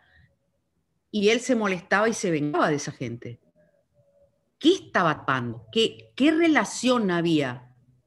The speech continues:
tan profunda entre Felipe Calderón y Genaro García Luna?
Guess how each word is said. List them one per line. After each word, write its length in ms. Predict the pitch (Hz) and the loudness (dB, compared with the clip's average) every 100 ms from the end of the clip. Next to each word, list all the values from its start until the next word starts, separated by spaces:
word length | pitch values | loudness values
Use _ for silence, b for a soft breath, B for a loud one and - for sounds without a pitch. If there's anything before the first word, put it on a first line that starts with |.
| _ _ _ - | _ _ _ 0
tan 240 | 226 233 | 0 2
profunda 800 | 226 190 240 220 165 143 131 - _ | 0 -2 0 0 2 0 -4 -14 _
entre 420 | 165 160 156 147 | -2 -2 -2 -4
Felipe 380 | 151 151 262 285 | -2 -2 0 -2
Calderón 600 | 269 233 202 165 175 214 _ _ | 0 0 2 2 0 -4 _ _
y 120 | - | -8
Genaro 420 | 196 190 180 190 | -6 -2 0 0
García 380 | 175 151 - 156 | 0 -2 -2 -2
Luna? 440 | 175 294 190 123 | 2 2 2 -2